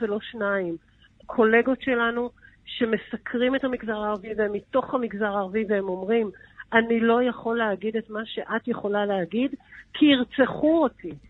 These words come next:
לא יבואו ויראו לי על הבית, יכולים לרצוח אותי. לא פעם ולא פעמיים קיבלתי איומים על דברים שפרסמתי, על דברים שכתבתי.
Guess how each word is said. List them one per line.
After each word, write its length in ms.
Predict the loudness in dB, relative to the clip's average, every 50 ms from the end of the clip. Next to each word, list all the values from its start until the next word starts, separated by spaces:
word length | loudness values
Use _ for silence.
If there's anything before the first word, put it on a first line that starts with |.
| -20 _ _ -20 -10 _ 2
לא 160 | 4 6 6 6 4 2
יבואו 240 | 2 0 -2 -2 -2
ויראו 320 | -4 -4 -4 -4 -4 -4 -4
לי 140 | -2 -2 -2
על 80 | -2
הבית, 500 | -2 -4 -4 -4 -6 -6 -6 -10 -10 -10
יכולים 340 | -10 -8 -6 -4 -4 -4 -4
לרצוח 640 | -4 -6 -6 -8 _ -6 -4 -4 -4 -4 -6 -8
אותי. 300 | -12 -12 _ -12 -14 -14 -14 _ -20 -20 -20 -16 -4 0
לא 120 | 0 0
פעם 280 | 2 4 4 4 4 4
ולא 160 | 2 0 0 0
פעמיים 360 | -2 -4 -4 -2 -2 -2 -2 -4
קיבלתי 400 | -4 -2 -2 -2 -2 -2 -4 -6
איומים 640 | -6 -4 -4 -4 -4 -2 0 0 0 0 0 -2 -4 -8 -12 -20 -20 _ _ _ _ -2
על 140 | 0 0 0
דברים 380 | 0 0 0 2 2 2 0 -2
שפרסמתי, 920 | -2 -2 0 0 0 -2 -2 -2 -2 -2 -4 -4 -4 -4 -4 -2 -2 -2 -2
על 60 | -2 -2
דברים 220 | -2 -2 -2 -2 -2
שכתבתי. 1000 | -2 -2 -2 -2 -2 -4 -6 -8 -4 0 2 2 2 2 0 -2 -2 -2 -2